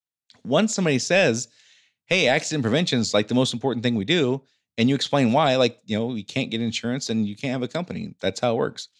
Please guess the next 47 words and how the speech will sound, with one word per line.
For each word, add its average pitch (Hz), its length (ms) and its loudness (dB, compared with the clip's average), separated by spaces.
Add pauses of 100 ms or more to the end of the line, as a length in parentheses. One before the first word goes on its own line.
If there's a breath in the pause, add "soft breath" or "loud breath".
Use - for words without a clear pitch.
(440)
It 202 140 4
makes 202 240 -2
perfect 196 420 2
sense 233 300 2
once 147 180 0
you - 80 -10
connect 135 260 -2
the 135 80 -6
dots. - 440 -2 (500)
It's 151 180 0
just 196 220 0
not 151 160 2
something 135 280 0
that 127 120 2
we're 117 120 2
likely 117 340 2
to, 104 220 0 (160)
to 110 140 0
intuitively 117 600 0
come 101 160 -2
up 101 140 -4
with 101 140 -4
on 95 140 0
our 98 100 -2
own 95 320 -4
if 120 220 -2
we're 113 100 0
the 104 80 2
person 98 540 -6 (400)
who's 113 160 -2
not 104 200 0
dealing 101 220 0
with 127 140 -2
insurance. 143 540 -4
I - 40 -8
mean, 98 120 -4
how 104 120 -4
many 135 140 -4
of 127 80 -6
your 131 100 -2
employees 120 640 -4 (120)
are 107 300 0
out 113 220 0
bringing 120 200 -2
in 104 80 -2
revenue 107 300 0
really 113 500 0